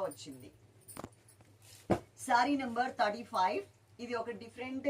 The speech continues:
గ్రీన్ కలర్ అండి, చాలా స్టైలిష్ గా ఉంది నాకు డైరెక్ట్ గా చూడ్డానికి అయితే మాత్రం. ఆ, ఈ శారీలో మనకి ఇది పళ్ళు. స్టార్టింగ్ ప్యాక్ ఓపెన్ చేసే దగ్గర నుంచి వీడియో తీయడం మాత్రం మర్చిపోకండి. కంపల్సరీ అది ఉంది అనుకోండి, ఏదైనా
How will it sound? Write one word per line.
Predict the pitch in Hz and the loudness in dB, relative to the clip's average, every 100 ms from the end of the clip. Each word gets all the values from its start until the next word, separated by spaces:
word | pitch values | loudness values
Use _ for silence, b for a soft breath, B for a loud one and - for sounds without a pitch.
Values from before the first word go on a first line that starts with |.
| 226 | -2
గ్రీన్ | 214 226 226 | -4 -8 -6
కలర్ | 226 208 196 | 0 0 0
అండి, | 185 240 | -6 -6
చాలా | 254 - - | -4 -2 -4
స్టైలిష్ | - 190 226 247 - | -4 -4 -4 -8 -4
గా | 233 214 | -2 -2
ఉంది | 185 214 | -4 -4
నాకు | 185 190 185 | -4 -4 -2
డైరెక్ట్ | 180 196 196 | -2 -2 -2
గా | 202 202 | -2 -2
చూడ్డానికి | 180 175 190 180 175 | -6 -2 -2 -2 -6
అయితే | 151 175 165 | -8 -8 -6
మాత్రం. | 151 147 185 294 - B B B B 190 | -6 -6 -6 -8 -10 B B B B 2
ఆ, | 190 202 - | 4 2 -2
ఈ | 233 | -6
శారీలో | 240 214 226 226 320 240 | 0 0 0 0 0 2
మనకి | 226 214 | -4 -10
ఇది | 208 285 - - - - - - - - - _ - _ _ - | -12 -12 -14 -20 -20 -20 -20 -20 -20 -20 -20 _ -20 _ _ -2
పళ్ళు. | 208 190 214 - - _ _ _ - _ _ - _ - | 0 0 -4 -10 -14 _ _ _ -20 _ _ -20 _ -4
స్టార్టింగ్ | 240 226 247 285 254 - | 2 2 2 0 -4 2
ప్యాక్ | 214 240 254 | 4 4 2
ఓపెన్ | 226 240 240 240 | 0 -2 -8 -8
చేసే | 208 226 214 | -8 -4 -2
దగ్గర | 202 214 233 | -2 -2 -6
నుంచి | 233 247 202 | -6 -8 -8
వీడియో | 208 220 226 | -6 -4 -4
తీయడం | 220 202 208 190 | -6 -4 -2 0
మాత్రం | 185 196 208 175 | 0 -2 -4 -4
మర్చిపోకండి. | - 196 214 190 190 196 233 | -4 -8 -6 -4 -6 -6 -6
కంపల్సరీ | 190 196 220 233 226 226 | -6 -4 -4 -4 -2 -2
అది | 180 180 | -2 -6
ఉంది | 202 240 226 | -4 -2 -2
అనుకోండి, | 202 208 202 202 185 | -2 -6 -4 -6 -6
ఏదైనా | 196 208 208 | -6 -6 -4